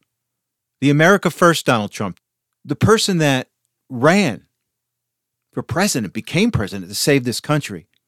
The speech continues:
ever be considered a spy? But not according to the deep state, not according to the corrupt Biden Justice Department.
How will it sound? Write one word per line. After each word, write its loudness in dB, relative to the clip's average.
ever 2
be 0
considered -4
a -2
spy? 0
But -2
not 4
according 2
to 0
the 2
deep 0
state, 0
not 2
according 0
to -4
the -4
corrupt 0
Biden 4
Justice -2
Department. -8